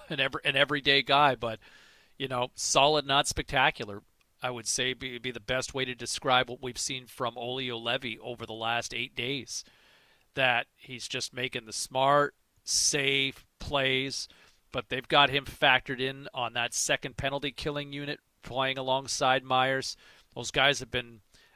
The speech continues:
attached at the hip. They've been Raggedy Ann and Andy, if you will, and they can debate who's, who's Raggedy Ann and who's Andy for a nice old school reference for people. That those two have been attached at the hip since the start of camp,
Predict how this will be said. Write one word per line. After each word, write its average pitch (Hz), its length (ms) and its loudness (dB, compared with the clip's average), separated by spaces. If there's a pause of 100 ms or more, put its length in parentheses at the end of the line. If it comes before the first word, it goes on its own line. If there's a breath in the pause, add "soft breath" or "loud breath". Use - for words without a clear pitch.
attached 139 480 2
at 151 100 -10
the 135 80 0
hip. 139 260 6 (160)
They've 135 180 0
been 135 160 -2
Raggedy 147 500 8
Ann 156 220 6
and 143 100 0
Andy, 143 460 6
if - 160 -2
you 139 120 -2
will, 135 300 4
and 131 80 -4
they 135 100 2
can 143 140 -4
debate 135 380 0
who's, 131 340 -8 (160)
who's 143 240 -8
Raggedy 139 460 4
Ann 143 160 4
and 135 100 -6
who's 143 180 -6
Andy 139 440 2 (320 soft breath)
for 147 120 -2
a 131 60 0
nice 135 240 4
old 147 260 -2
school 135 300 -6
reference 135 460 0
for 127 80 -12
people. 131 400 -6 (640)
That 139 220 0
those 147 200 0
two 160 200 -2
have 147 140 6
been 143 100 0
attached 143 440 0
at 139 40 -16
the 135 140 -2
hip 151 240 -2
since - 220 -10
the 120 60 -4
start 135 280 0
of 139 60 -6
camp, 156 280 -2